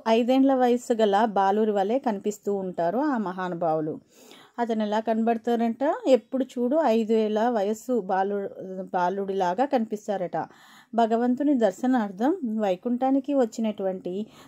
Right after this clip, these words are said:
సనక సనందనాథులు ఆరు వాకిళ్ళు దాటి ఏడవ ద్వారం వద్దకి వెళ్ళారు. అంటే ఈ వైకుంఠంలో మొత్తం ఏడు వాకిళ్ళు ఉంటాయన్నమాట. వాకిళ్ళు అంటే ఏడు,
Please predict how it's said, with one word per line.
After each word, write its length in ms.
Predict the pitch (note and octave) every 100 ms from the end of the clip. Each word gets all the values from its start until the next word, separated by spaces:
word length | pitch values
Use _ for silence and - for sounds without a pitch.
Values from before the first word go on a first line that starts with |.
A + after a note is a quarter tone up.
| - -
సనక 280 | G#3 G#3+
సనందనాథులు 1500 | C4+ - C4+ C4 B3+ A3+ G#3+ F#3+ C#3 G3+ G3 F3+ G3 B3 D#4 - - - -
ఆరు 260 | G#3 G#3+ G#3+
వాకిళ్ళు 520 | G3 F#3+ - C#4 C#4
దాటి 520 | G#3+ G3 F#3+ G3+ G#3 G3
ఏడవ 420 | F#3+ G#3 C4 C#4+
ద్వారం 520 | G#3+ G3+ F#3+ F3+ F3+
వద్దకి 640 | E3+ D#3 E3+ - D#4 A4 - - _ A3
వెళ్ళారు. 800 | A3 G3+ F#3 F3 F#3+ F#3+ F3 D#3+ _ _ -
అంటే 340 | A#3+ B3+ G3+
ఈ 160 | A#3+ B3+
వైకుంఠంలో 680 | A3+ G#3+ A3 C4+ C4 B3 C4
మొత్తం 480 | C4 A3 - C4+ B3+
ఏడు 260 | G3+ G#3+
వాకిళ్ళు 480 | G#3+ F#3+ G3 B3+ C4
ఉంటాయన్నమాట. 720 | A#3 G#3+ F#3+ F#3 F#3 F3+ F3
వాకిళ్ళు 420 | F3+ F#3+ G3+ A#3+
అంటే 220 | A3+ A3+ C4+
ఏడు, 480 | G#3+ G3 G3 E3+